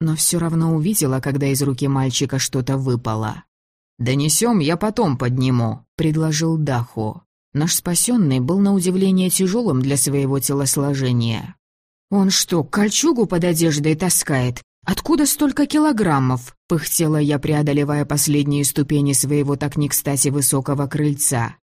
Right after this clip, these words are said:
«Нет, точно не кольчугу. Она б из-под рубахи выпирала», — сознанием дела прокомментировала Кат.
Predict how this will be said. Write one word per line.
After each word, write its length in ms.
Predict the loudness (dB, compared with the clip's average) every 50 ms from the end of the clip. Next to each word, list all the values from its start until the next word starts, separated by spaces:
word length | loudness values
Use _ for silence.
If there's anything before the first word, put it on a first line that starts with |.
| _ _ _ _ _ _ -4
«Нет, 560 | -2 0 2 2 2 4 2 2 0 0 0
точно 400 | 0 2 2 2 2 2 2 2
не 160 | 2 0 0
кольчугу. 720 | 0 0 0 0 0 0 0 2 2 2 2 0 0 0 -2 -6 -10 _ _ _ 0
Она 240 | 0 2 2 2 2
б 100 | 2 0
из-под 260 | 0 0 0 0 2
рубахи 420 | 2 2 4 4 2 2 0 0 0
выпирала», — 800 | 0 0 0 0 0 2 2 2 2 2 0 -2 -2 -4 -8 _ _
сознанием 720 | -4 -2 -2 0 0 0 2 2 2 2 2 2 2 2 2
дела 260 | 2 2 2 0 0
прокомментировала 1000 | -2 -2 -2 0 0 0 2 2 2 2 0 0 0 0 0 0 0 0 0 -2
Кат. 500 | -2 -4 -4 -4 -4 -4 -6 -12 -20 -20